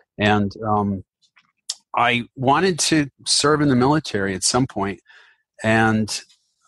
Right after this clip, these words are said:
uh, I thought, well, I started getting good grades in high school, and I thought, "Well, why not just go for it and just try to get into West Point and then see what happens?"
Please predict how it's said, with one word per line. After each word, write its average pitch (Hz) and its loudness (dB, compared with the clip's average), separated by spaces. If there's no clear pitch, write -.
uh, 104 2
I 113 -6
thought, 110 -2
well, 123 0
I - -2
started 131 0
getting 123 0
good 117 0
grades 127 0
in 113 2
high 127 2
school, 135 0
and 120 2
I 113 0
thought, 107 -2
"Well, 110 -2
why 131 2
not 151 0
just - -2
go 131 2
for 117 -2
it 95 0
and 101 -4
just - -2
try 113 0
to 110 2
get 110 2
into 104 2
West 113 0
Point 98 -2
and 101 -2
then 98 0
see - 0
what 98 0
happens?" 104 -2